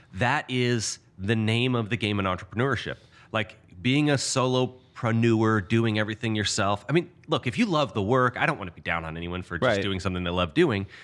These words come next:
Speaker 1: But if you're trying to grow, um, roping other people in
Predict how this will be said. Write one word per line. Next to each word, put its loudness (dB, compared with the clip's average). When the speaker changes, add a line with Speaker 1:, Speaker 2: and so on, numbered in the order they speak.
Speaker 1:
But 0
if -2
you're 2
trying 0
to -2
grow, 0
um, 0
roping 0
other 2
people -2
in -2